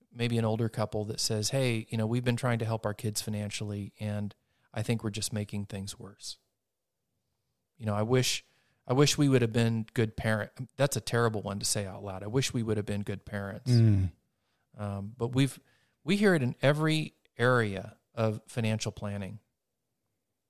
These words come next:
Speaker 2: And I suppose they're hoping you're gonna help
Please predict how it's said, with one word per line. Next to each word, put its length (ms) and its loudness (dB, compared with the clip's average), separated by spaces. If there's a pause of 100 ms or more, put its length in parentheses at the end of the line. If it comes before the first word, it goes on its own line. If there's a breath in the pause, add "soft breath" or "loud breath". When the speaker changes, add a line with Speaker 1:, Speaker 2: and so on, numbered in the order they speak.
(1600)
Speaker 2:
And 520 4
I 200 8
suppose 840 6
they're 280 4
hoping 460 2
you're 180 2
gonna 180 2
help 280 2